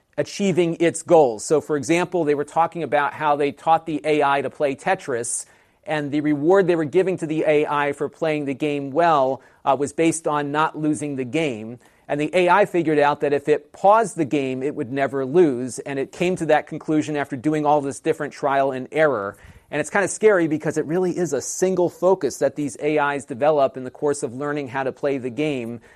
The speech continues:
uh, that it would think about some way to get around some of the limitations, perhaps, of the game. And you can't lose the game if you put it on pause indefinitely. It just was kinda scary to think about, uh, how it came to that conclusion without any human intervention. In fact,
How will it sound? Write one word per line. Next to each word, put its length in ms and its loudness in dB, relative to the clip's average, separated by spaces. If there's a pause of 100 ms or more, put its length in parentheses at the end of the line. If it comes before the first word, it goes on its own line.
(200)
uh, 180 0
that 160 0
it 80 -6
would 180 -6
think 240 -2
about 440 -2 (200)
some 240 -4
way 180 2
to 120 0
get 200 0
around 480 -2
some 180 -8
of 100 -8
the 280 -4
limitations, 720 -4
perhaps, 400 -2
of 180 2
the 80 -2
game. 380 -8
And 80 -8
you 40 -14
can't 260 -4
lose 200 2
the 80 -4
game 220 -2
if 80 -6
you 80 -8
put 160 0
it 80 0
on 160 0
pause 320 2
indefinitely. 760 -6
It 80 -12
just 200 -8
was 160 -6
kinda 180 0
scary 380 4
to 80 -2
think 240 -6
about, 420 2 (320)
uh, 140 4
how 280 2
it 120 0
came 260 -4
to 120 -4
that 200 0
conclusion 720 -6
without 440 0
any 200 -2
human 360 -6
intervention. 640 -6
In 120 -10
fact, 320 -2